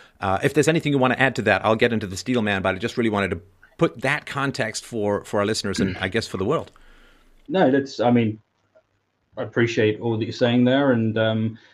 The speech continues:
Speaker 2: I agree with the fact that we need objective morality. I have, you and I share something in common, that is that I'm really not a fan of nihilism. Um,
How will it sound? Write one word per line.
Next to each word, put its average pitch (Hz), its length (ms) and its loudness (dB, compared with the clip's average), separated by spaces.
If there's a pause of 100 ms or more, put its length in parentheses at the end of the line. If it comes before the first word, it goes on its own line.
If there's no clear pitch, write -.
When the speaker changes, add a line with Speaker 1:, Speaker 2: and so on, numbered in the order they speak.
(320)
Speaker 2:
I 131 80 4
agree 160 360 6
with 139 480 4
the 120 80 -6
fact 127 280 0
that 123 60 -4
we 123 140 0
need 123 260 4
objective 107 460 -6
morality. 110 500 -4
I 107 140 0
have, 110 380 0
you 147 160 4
and 139 100 8
I 120 120 4
share 120 240 2
something 110 340 -4
in 107 100 -6
common, 104 360 -4
that 107 160 -6
is 104 120 -12
that 104 240 -12 (300)
I'm 113 240 -10
really 113 260 -4
not 104 160 -8
a - 60 -10
fan 101 300 -4
of 107 80 -6
nihilism. 107 500 2 (300)
Um, 101 420 -2